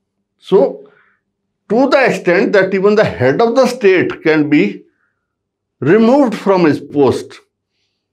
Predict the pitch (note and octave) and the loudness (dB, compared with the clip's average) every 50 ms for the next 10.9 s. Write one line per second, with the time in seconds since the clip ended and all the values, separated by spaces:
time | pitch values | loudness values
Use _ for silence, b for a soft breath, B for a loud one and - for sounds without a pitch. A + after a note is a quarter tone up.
0 | _ _ _ _ _ _ _ _ _ _ _ _ _ _ _ _ _ _ _ _ | _ _ _ _ _ _ _ _ _ _ _ _ _ _ _ _ _ _ _ _
1 | _ _ _ _ _ _ _ _ _ _ _ - G#2+ C3+ D#3 D#3 - - G#2+ F#2 | _ _ _ _ _ _ _ _ _ _ _ -4 -2 -2 -2 -2 -4 -10 -14 -10
2 | G2 - F#3 G#3 A#3 A3+ A3+ A3 A#3+ A3+ G#3 F#3+ - - F#3 F3 F3+ F3+ G3+ G3 | -2 -2 0 2 2 0 0 0 0 0 0 -2 -2 -2 -2 -2 -2 -2 -4 -4
3 | F#3 F3 F3 F3 E3+ D#3 D3 D#3+ D#3+ F#3 F#3 F3+ - E3 D#3+ D#3+ - - F3 F3+ | -4 -4 -4 -2 -2 0 -2 -2 -2 -2 -4 -4 -4 -4 -4 -4 -8 -14 -16 -16
4 | - _ _ _ _ _ _ _ _ _ _ A#2 D3+ E3 G3 - - - - _ | -16 _ _ _ _ _ _ _ _ _ _ -4 -2 -2 -2 -4 -6 -12 -20 _
5 | _ - E3 E3+ F#3+ A3 B3+ - G#3+ F3 - D3+ D#3 E3+ E3+ G3+ G3 F3+ F#3+ F#3 | _ -2 0 0 2 2 2 0 0 -2 -2 -2 -2 0 0 -2 -2 0 -2 -4
6 | F#3 - - D#3+ D#3+ F3 E3+ G3 F#3 - A2 G#2+ C3+ D#3 F#3 - F#3 - - F2+ | -4 -4 -4 -2 -2 0 0 -2 -2 -2 -4 -4 -2 -2 -2 -2 -4 -8 -8 -6
7 | G2+ A#2 C#3+ - - A3 A#3 A3 A3 - G#3+ F3+ F3+ - - A2 G#2 - - B2 | -4 -4 -4 -2 -2 -2 -2 -2 -4 -6 -8 -8 -8 -6 -4 -4 -4 -4 -6 -4
8 | B2 F3+ A#3+ B3+ A#3 D#3+ G#2 - - b b b b b b b b b b b | -2 0 0 2 0 0 -2 -6 -12 b b b b b b b b b b b
9 | - A#2+ C#3+ E3+ E3 C3 G#2 B2 D#3+ D#3+ - - C3+ A#2+ A2+ A2 A#2+ D3+ - - | -2 0 0 0 -2 -4 0 0 0 0 0 -4 -4 -2 -2 0 -2 -2 -2 -4
10 | - D3 D#3+ E3+ F#3 F#3 F#3 G3 G3 F#3+ F#3+ - E3 B2 F#2 - - | -4 0 0 2 2 2 2 2 2 0 0 -2 -4 -4 -4 -6 -12